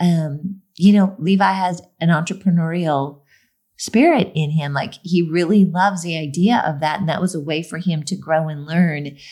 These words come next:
When we give space to our kids, you know, it, it just helps them to step into things and see it as possibilities,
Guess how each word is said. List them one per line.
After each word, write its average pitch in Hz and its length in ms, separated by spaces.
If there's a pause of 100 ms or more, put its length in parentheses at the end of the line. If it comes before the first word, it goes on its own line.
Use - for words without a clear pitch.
(180)
When 165 240
we 196 200
give 190 240
space 190 640
to 190 180
our 156 140
kids, 156 640
you 190 100
know, 156 400 (760)
it, 202 280
it 208 140
just - 380 (220)
helps - 580
them 143 520 (380)
to 196 100
step 190 340
into 175 260
things 160 340
and 156 200
see 180 200
it 175 100
as 156 160
possibilities, 160 1200